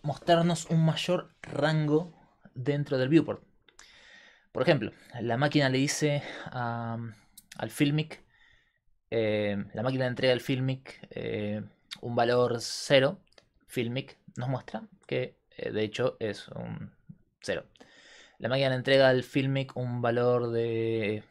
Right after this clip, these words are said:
punto cinco. Filmic nos empieza a mostrar que es un punto cuatro. Estoy tirando números al voleo, la verdad que no me acuerdo bien los números.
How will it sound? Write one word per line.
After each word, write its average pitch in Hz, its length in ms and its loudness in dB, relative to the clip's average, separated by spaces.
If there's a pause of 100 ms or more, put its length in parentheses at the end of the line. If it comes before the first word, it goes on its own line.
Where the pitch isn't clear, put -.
(540)
punto 110 220 -6
cinco. 254 420 0 (540)
Filmic 180 540 0
nos 131 100 -6
empieza 131 240 -4
a - 20 -2
mostrar 151 360 0
que 123 220 -2
es - 320 -10
un 120 200 -8
punto 120 540 -4
cuatro. - 320 -6
Estoy 147 240 2
tirando 143 260 2
números 139 280 0
al 120 80 0
voleo, 107 180 2
la 107 60 0
verdad 120 180 2
que 127 60 2
no 127 40 0
me 123 60 0
acuerdo 113 200 2
bien 107 120 -2
los 107 100 -10
números. 110 300 -10